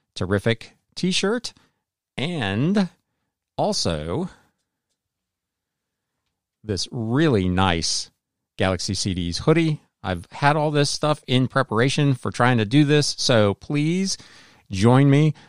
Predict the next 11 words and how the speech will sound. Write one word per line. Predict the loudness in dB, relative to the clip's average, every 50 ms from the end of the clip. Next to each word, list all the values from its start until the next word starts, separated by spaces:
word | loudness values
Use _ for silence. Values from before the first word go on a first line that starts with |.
| _ _ -2
Monday | 2 4 4 4 4 4 2
night, | 2 2 2 0 -2 -6 _ -2
May | 0 2 4 4 2 2
third, | 2 4 4 4 4 2 2
nine | 2 2 4 2 0
P | 0 2 2
M | 2 2 2
Eastern, | 0 -2 -2 -2 -2 -2 0
six | 0 0 -2 -2 -4 -6
P | -6 -6 -4 -4 -4 -4
M | -4 -4 -4 -4 -4 -4 -6